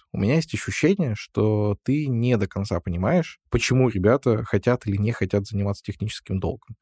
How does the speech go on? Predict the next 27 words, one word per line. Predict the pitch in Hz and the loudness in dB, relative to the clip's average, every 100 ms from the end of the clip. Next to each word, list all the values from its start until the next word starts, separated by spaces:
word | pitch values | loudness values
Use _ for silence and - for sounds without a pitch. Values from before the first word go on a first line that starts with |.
| _ _ _ - | _ _ _ -2
И, | 117 | 4
может | 120 156 143 | 6 6 2
быть, | 107 98 | 0 0
твоё | - 104 | 4 4
предположение, | - 101 - 101 104 117 104 87 - _ | 4 -4 0 2 4 2 2 -2 -6 _
что | - - - 101 98 95 | -16 -4 2 4 4 0
дело | 101 107 98 90 | 2 4 4 2
в | |
мотивации, | 98 92 101 165 - - 113 - | -2 -2 2 2 0 -4 -6 -6
оно | 95 107 123 | -2 0 0
вообще-то | 95 - 117 110 107 - | -2 0 0 0 0 0
неправильное. | 110 107 90 - 107 104 - _ - | -2 0 -2 -2 -8 -14 -18 _ -8
А | 92 | -4
правильное, | 90 110 131 110 98 | 2 4 6 4 2
например, | 95 - 98 107 107 | 0 -4 -2 -2 -2
вот, | 104 - - | -8 -10 -8
э, | - - - - | -6 -6 -8 -4
то, | 107 | -6
о | |
чём | - 98 | -4 -6
говорит | 98 95 92 | -4 -6 -4
Настя, | 95 123 - | -2 -2 -4
что | 98 - 107 | -8 -8 -10
у | |
ребят | 104 95 95 - | -6 -6 -6 -4
не | |
болит. | 95 85 - | -4 -4 -6